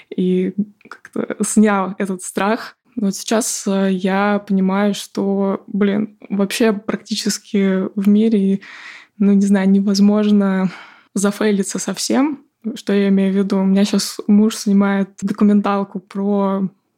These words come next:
бомжей в Сан-Франциско, которые строят технологический инкубатор прямо под мостом Бэй-Бридж. И я там была, посмотрела, как это все устроено.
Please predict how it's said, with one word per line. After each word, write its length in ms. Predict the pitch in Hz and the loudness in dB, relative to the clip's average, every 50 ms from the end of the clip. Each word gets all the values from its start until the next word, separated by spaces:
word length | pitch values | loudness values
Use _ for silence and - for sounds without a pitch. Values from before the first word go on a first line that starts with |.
| _ _ - | _ _ -4
бомжей 440 | 196 196 190 185 185 196 202 202 | 0 0 0 0 2 0 0 0
в 60 | 196 - | 0 -2
Сан-Франциско, 680 | - 214 202 - 214 202 190 - - 202 202 - - - | -2 -2 -2 0 0 -2 0 0 0 0 0 -2 -8 -6
которые 460 | - 202 196 - 202 202 196 196 190 | -4 -4 0 0 0 2 2 2 0
строят 560 | 180 - - - 214 208 202 202 196 196 - | -2 -4 -4 0 0 2 2 2 0 -2 -8
технологический 800 | - - - 202 214 202 208 196 208 208 208 - - - - 202 - - | -8 -8 -2 0 2 2 2 2 2 0 -2 -4 -6 -6 -8 -4 0 2
инкубатор 840 | 220 202 202 - 208 190 190 190 214 302 - - 208 202 - - _ _ 349 226 208 | 2 2 2 0 0 0 0 0 -2 -2 -2 -4 -6 -6 -6 -10 _ _ -12 -8 -6
прямо 300 | - 202 208 214 226 214 | -2 0 2 2 2 2
под 160 | 214 - 196 | 2 2 2
мостом 680 | 202 196 196 196 202 - - - 208 220 226 220 220 - - - - - - - | 2 2 2 0 -2 -4 -2 0 2 2 4 2 2 0 -4 -10 -14 -16 -8 -4
Бэй-Бридж. 840 | 190 202 208 208 208 196 196 202 202 196 202 202 196 - - - - - - - - - - - - - - - - | 0 2 2 2 2 2 2 2 2 2 0 -2 -4 -6 -10 -12 -14 -16 -14 -14 -12 -12 -12 -14 -16 -18 -20 -10 -2
И 480 | - 208 202 202 196 196 196 202 214 208 208 | 2 4 4 6 6 6 4 4 2 2 2
я 160 | 202 208 220 220 | 4 4 4 2
там 420 | - 214 208 202 196 190 - - | 2 2 4 4 2 2 -2 -2
была, 340 | - 208 208 208 208 226 277 | 0 2 2 2 2 2 0
посмотрела, 520 | 285 - - - 202 202 202 208 214 214 208 | -2 -4 -2 -2 0 0 2 0 0 0 -2
как 200 | - 196 - 208 | -4 -6 -8 -8
это 140 | 208 - | -8 -8
все 180 | 196 - - 208 | -8 -6 -4 -2
устроено. 880 | 202 185 - - - 214 208 240 247 247 220 214 202 202 196 196 196 | -2 -2 -4 -4 -2 0 0 2 2 4 4 4 4 4 2 0 0